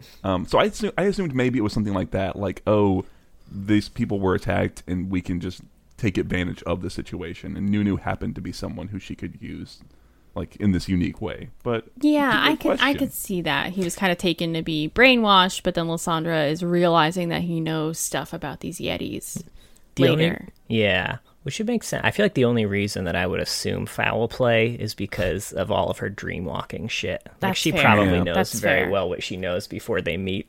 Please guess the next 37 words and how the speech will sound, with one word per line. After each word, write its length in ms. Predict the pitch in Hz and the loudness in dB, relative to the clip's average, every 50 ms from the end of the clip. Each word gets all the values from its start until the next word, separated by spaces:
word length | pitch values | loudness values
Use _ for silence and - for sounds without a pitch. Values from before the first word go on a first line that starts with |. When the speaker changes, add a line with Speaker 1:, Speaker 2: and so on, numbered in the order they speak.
| - - - | -6 -6 -2
Speaker 3:
<laughs> 100 | - - | 0 0
Speaker 2:
Yeah. 460 | 214 214 185 180 185 190 180 151 139 | 0 2 2 2 2 4 4 6 4
Speaker 1:
And, 100 | 147 151 | 4 4
like, 160 | 139 127 123 120 | 4 4 2 4
what 140 | 127 143 139 139 | 4 2 4 4
are 20 | |
the 140 | 123 127 110 | 4 2 4
odds 300 | 92 95 95 95 92 - | 4 4 4 2 2 -2
that 100 | 101 - | -4 -4
the 80 | 95 | -4
Frost 340 | - - 98 87 87 - - | 0 2 2 2 2 0 0
Guard 320 | - 82 82 87 90 90 92 | 0 2 4 4 2 2 2
happened 480 | - - 92 90 87 - 92 92 92 | 0 0 0 2 2 0 -2 -2 -2
to 100 | - 98 | -2 -2
show 360 | 92 - - - 95 92 90 | -4 0 2 2 4 4 4
up? 180 | 87 87 87 - - | 4 2 0 0 -2
To 80 | 95 | -6
say, 100 | - - - - - - | -6 -6 -8 -10 -4 0
I 60 | 139 | 2
mean, 140 | 160 165 151 | 4 4 6
they 80 | 160 - | 4 4
could 120 | - 233 | 6 6
have 100 | 202 143 | 6 6
orchestrated 540 | 117 123 127 123 120 - - 120 117 113 104 | 6 6 4 4 2 2 4 4 4 4 4
it, 240 | 110 107 - - - | 4 2 2 2 0
but 140 | - 113 101 | 0 0 0
just 300 | 98 - 110 104 - - | 2 2 2 2 2 0
with 100 | 98 90 | -2 -2
the 80 | 95 | 0
intention 400 | 95 85 - - 101 90 - - | 0 0 0 0 -2 -2 0 -2
of 120 | 95 87 - | -4 -4 -2
taking 360 | - - 92 - - 85 - | -2 -2 -2 0 -2 -4 -6
children, 540 | - - - 87 87 87 - - - 80 - - | -6 -8 -10 -10 -10 -10 -12 -14 -14 -14 -12 -8
right? 300 | 101 92 92 95 - - - - - - - - | -6 -4 -4 -4 -4 -6 -10 -16 -20 -20 -10 -2
Which 180 | - 104 98 - | 0 2 6 6
is 220 | 120 104 98 101 - - | 6 6 4 0 2 4
Speaker 2:
Yeah. 220 | 254 254 233 196 | 4 6 4 4